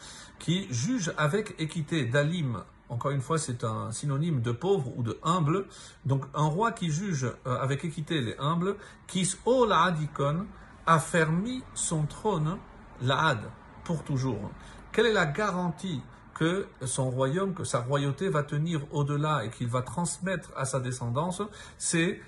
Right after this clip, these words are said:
lorsqu'il juge les pauvres. Donc, quelqu'un qui sait se montrer compatissant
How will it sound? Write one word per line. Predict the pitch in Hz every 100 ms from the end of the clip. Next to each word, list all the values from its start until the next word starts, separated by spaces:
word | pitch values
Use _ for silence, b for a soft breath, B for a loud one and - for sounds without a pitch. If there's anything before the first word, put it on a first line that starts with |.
| -
lorsqu'il | 143 143 - 135 135
juge | 117 156 123 131 - B -
les | 120
pauvres. | 120 120 101 - - B B
Donc, | 131 123 -
quelqu'un | 139 - 175 202
qui | - 139
sait | - 147 151 -
se | - -
montrer | 127 131 135 - 147 151 196 B B B
compatissant | - 156 160 151 147 170 175